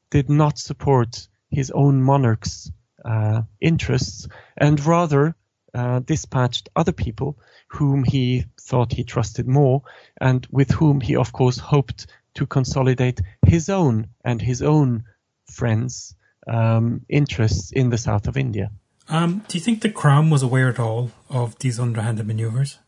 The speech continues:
Speaker 1: Yes, absolutely. It was, uh, painfully aware,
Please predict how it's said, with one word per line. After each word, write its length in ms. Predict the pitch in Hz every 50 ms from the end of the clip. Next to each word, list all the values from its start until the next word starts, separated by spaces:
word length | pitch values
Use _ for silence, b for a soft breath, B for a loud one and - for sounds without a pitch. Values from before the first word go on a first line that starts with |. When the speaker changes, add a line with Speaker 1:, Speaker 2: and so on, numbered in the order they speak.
| _ _ _
Speaker 1:
Yes, 320 | - 123 127 - - - -
absolutely. 640 | - 135 - - - 147 135 143 139 - 131 117
It 120 | 127 131 117
was, 260 | 139 139 131 - B B B B B B B B B - _ -
uh, 120 | 135 131
painfully 560 | - - - 185 196 - - - 151 139 135
aware, 480 | 135 131 127 131 131 131 135 143 165